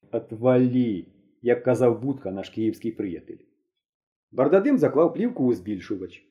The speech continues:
увімкнув його, і негативне зображення відбилося на фотопапері. Вимкнув і поклав фотопапір у ванночку з проявником.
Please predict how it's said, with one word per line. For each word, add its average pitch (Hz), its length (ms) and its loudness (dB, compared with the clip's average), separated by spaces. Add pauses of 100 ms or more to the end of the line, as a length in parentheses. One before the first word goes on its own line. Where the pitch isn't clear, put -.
(100)
увімкнув 123 540 0
його, 78 300 -8 (300)
і 104 80 -6
негативне 135 500 0
зображення 135 540 0
відбилося 147 540 2
на 147 120 -2
фотопапері. 165 720 -6 (440)
Вимкнув 123 580 2
і 110 40 -4
поклав 175 360 -2
фотопапір 151 540 -2
у 170 80 0
ванночку 95 480 -6
з - 60 -18
проявником. 123 680 -2